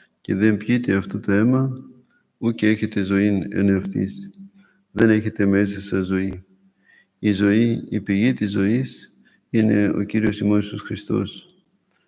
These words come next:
Αν ο χριστιανός δεν κοινωνεί τακτικά, δεν έχει μέσα του ζωή.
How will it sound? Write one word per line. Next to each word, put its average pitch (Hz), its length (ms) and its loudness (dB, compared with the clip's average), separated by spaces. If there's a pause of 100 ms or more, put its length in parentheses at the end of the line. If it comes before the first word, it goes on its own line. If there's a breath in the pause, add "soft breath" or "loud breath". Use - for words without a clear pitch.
(220)
Αν 107 240 2
ο 107 40 2
χριστιανός 101 760 -2 (500 soft breath)
δεν 110 220 2
κοινωνεί 107 420 2
τακτικά, 120 580 0 (280)
δεν 107 180 2
έχει 101 220 0
μέσα 104 320 0
του 101 300 -2
ζωή. 101 440 -2